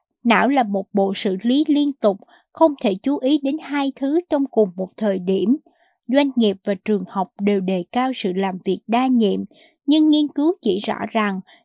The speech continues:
điều đó làm giảm năng suất làm việc và gia tăng sai sót. Hãy cố gắng tạo ra một vùng không bị cắt ngang trong suốt một ngày. Tắt email, điện thoại, chương trình I M hoặc BlackBerry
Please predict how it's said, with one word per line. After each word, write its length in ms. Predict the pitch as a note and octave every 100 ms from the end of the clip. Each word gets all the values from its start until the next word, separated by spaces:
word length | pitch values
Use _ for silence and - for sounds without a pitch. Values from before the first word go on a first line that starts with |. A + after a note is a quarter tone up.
| -
điều 200 | A#3+ A3+
đó 280 | F#3+ G3+ D#4
làm 300 | D4 G3 F3+
giảm 260 | F#3 F#3+ B3+
năng 140 | D4
suất 180 | B3+ F#4+ -
làm 260 | A#3 F#3
việc 200 | F3 G3 F#3
và 100 | F#3+ F#3+
gia 140 | A#3
tăng 300 | A#3+ B3+ B3+
sai 260 | B3+ C4+ C4
sót. 340 | - C4+ E4 - - - _
Hãy 180 | - G3 -
cố 200 | A3+ C4+
gắng 240 | C4 A#3+ E4 -
tạo 200 | - -
ra 80 | C4
một 220 | B3+ G3 -
vùng 240 | G#3+ G3 F#3+
không 320 | - E4 C#4+
bị 140 | G#3 F#3+
cắt 260 | - E4+ -
ngang 180 | C4+ C4+
trong 140 | - C4 -
suốt 200 | F#4 -
một 240 | A#3+ - G3
ngày. 320 | G#3 G3+ F#3+ _ - _ -
Tắt 180 | D4 -
email, 460 | C4 C4 B3+ B3+ B3 A#3+ _ -
điện 220 | G#3 G3 G3
thoại, 400 | G#3+ G3+ G#3 G#3+
chương 180 | - D4
trình 240 | - G#3+ G3+ A#3
I 260 | C4 B3 C#4
M 80 | B3+
hoặc 220 | G#3 - _
BlackBerry 800 | A#3+ C#4 - - B3 B3 B3 A#3